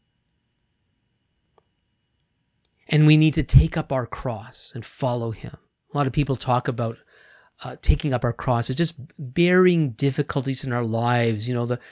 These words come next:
the people we are in relationship with, our families, or our jobs, or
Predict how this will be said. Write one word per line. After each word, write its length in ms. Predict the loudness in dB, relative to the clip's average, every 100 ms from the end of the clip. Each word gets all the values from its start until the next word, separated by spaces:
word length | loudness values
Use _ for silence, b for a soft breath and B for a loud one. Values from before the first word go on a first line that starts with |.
| b b _
the 260 | -4 -2 -4
people 560 | 2 0 4 2 4
we 260 | 4 4 4
are 100 | 2
in 160 | 2
relationship 760 | 0 2 2 2 -2 -2 -4 -2
with, 280 | -2 0 0
our 120 | -2
families, 680 | 0 0 2 2 0 -2 0
or 100 | 2
our 140 | 2
jobs, 920 | 0 -2 2 4 6 4 2 -4 -4
or 180 | -4 -6